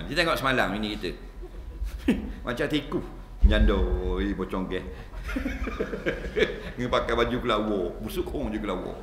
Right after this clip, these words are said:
Muka dah lah macam kelawar. Faham tak pakai baju kelawar pula? Hmm. Ada pula pakai baju kelawar, depan lelaki. Muka saya tengok, oh, pakai baju kelawar. Dengan keting nampak kat bawah gitu, tiok-tiok tu habis-habis. Nak? Ha,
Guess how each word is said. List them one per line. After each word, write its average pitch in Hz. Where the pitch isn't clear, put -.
Muka 135
dah 135
lah 110
macam 117
kelawar. 190
Faham 175
tak 123
pakai 127
baju 127
kelawar 113
pula? 98
Hmm. 95
Ada 143
pula 135
pakai 117
baju 104
kelawar, 95
depan 90
lelaki. 76
Muka 160
saya 156
tengok, 107
oh, 101
pakai 87
baju 95
kelawar. 90
Dengan 110
keting 117
nampak 107
kat 107
bawah 110
gitu, 107
tiok-tiok 110
tu 107
habis-habis. 101
Nak? 143
Ha, -